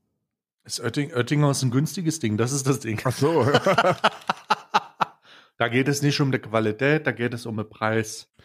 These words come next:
Speaker 2: Wo geht's denn? Wo kommt denn, Oettingen kommt aus Bayern?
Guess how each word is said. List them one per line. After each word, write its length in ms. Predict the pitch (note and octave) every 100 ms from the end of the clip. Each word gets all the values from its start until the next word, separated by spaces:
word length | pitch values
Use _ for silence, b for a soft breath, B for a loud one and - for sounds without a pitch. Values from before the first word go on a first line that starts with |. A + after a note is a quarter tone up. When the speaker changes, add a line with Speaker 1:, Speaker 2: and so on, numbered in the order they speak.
| b b b
Speaker 2:
Wo 140 | G2+ F#2+
geht's 240 | A#2 -
denn? 180 | C3 A2
Wo 80 | A2+
kommt 240 | C#3+ D3
denn, 300 | A#2 A#2 - -
Oettingen 460 | C3 E3+ D#3+ D#3 -
kommt 360 | C3 C3+ -
aus 160 | G2+ -
Bayern? 540 | G#2 E3+ C3+ B1+ D#2